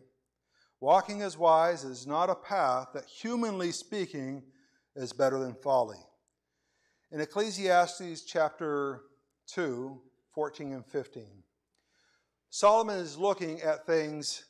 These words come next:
under the sun, humanly speaking, how things are done. And he says, "It's all vanity. It's all pointless.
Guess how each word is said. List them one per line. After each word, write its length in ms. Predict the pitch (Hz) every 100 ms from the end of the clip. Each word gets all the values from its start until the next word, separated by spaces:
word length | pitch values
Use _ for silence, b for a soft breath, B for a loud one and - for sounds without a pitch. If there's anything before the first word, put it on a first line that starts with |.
| _ -
under 220 | 175 170
the 140 | 151 147
sun, 360 | - 156 127 110 -
humanly 360 | 185 180 175 151
speaking, 480 | - 151 131 110 - _
how 160 | - 151
things 340 | 147 165 156
are 100 | 147
done. 260 | 139 135 117 - _ _ _ _ _ _ _ _ _ _ _ _ _ _ -
And 100 | 160
he 80 | 170
says, 240 | 190 185
"It's 140 | 180 202
all 180 | 226
vanity. 680 | 220 220 277 320 320 247 131 - _ _ _ _
It's 180 | 196 -
all 300 | 226 220 -
pointless. 760 | 262 330 330 302 220 147 -